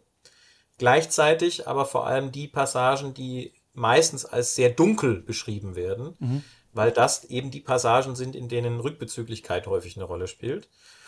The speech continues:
Speaker 1: Das heißt, ähm, ich kenne die Texte zwar, aber ich hatte auch eine bestimmte Forschungsfrage an diese
Speaker 2: Mhm.
Speaker 1: Texte. Also man wird nicht nur de-, nicht deswegen nicht fertig, weil man nicht alles lesen kann, sondern man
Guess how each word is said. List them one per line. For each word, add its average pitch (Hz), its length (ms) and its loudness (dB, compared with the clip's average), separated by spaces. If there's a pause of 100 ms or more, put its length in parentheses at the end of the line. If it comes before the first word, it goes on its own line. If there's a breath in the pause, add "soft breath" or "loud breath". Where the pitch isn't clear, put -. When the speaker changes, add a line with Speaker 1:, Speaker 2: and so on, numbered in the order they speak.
(280 soft breath)
Speaker 1:
Das - 180 2
heißt, 123 440 4
ähm, 120 400 4 (100)
ich - 260 -16
kenne 160 180 4
die 185 120 -6
Texte 165 420 2
zwar, 151 340 2
aber 147 140 0
ich 123 120 0
hatte - 200 -2
auch - 220 6
eine 120 260 -2
bestimmte 127 420 -4
Forschungsfrage 92 800 2
an 82 80 -14
diese - 200 -4
Speaker 2:
Mhm. 123 60 2
Speaker 1:
Texte. - 420 -6 (280)
Also 117 400 0 (680 loud breath)
man 127 280 -2
wird 160 300 2 (260)
nicht 165 300 -8
nur 151 120 -4
de-, 135 240 0
nicht 160 240 -2
deswegen 170 480 4
nicht 160 200 -4
fertig, 147 420 0
weil 131 100 -4
man 131 180 -4
nicht 135 240 -10
alles 123 260 0
lesen 160 320 -4
kann, 165 220 -4
sondern 139 220 -4
man 131 80 -8